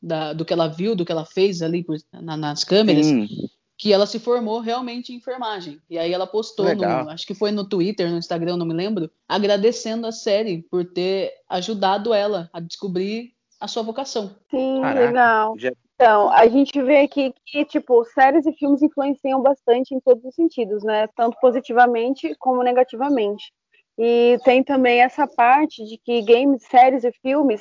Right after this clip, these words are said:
Speaker 4: violentos, eles podem influenciar negativamente o comportamento das crianças e adolescentes, né? Então, aqui, tipo, muitos pais vêm reclamando, né? Às vezes, é, as crianças ficam muito tempo jogando jogos online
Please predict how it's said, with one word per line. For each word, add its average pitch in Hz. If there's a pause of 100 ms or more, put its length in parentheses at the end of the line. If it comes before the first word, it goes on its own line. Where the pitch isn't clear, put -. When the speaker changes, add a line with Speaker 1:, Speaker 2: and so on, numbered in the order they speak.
(160)
Speaker 4:
violentos, 240
eles 247
podem 240
influenciar 269
negativamente 262
o 285
comportamento 240
das 240
crianças 226
e 247
adolescentes, 233
né? 392 (480)
Então, 233
aqui, 240 (260)
tipo, 226 (120)
muitos 254
pais 233
vêm 226
reclamando, 233
né? 214
Às 214
vezes, 220 (300)
é, 202
as 202
crianças 269
ficam 285
muito 240
tempo 226
jogando 220
jogos 214
online 233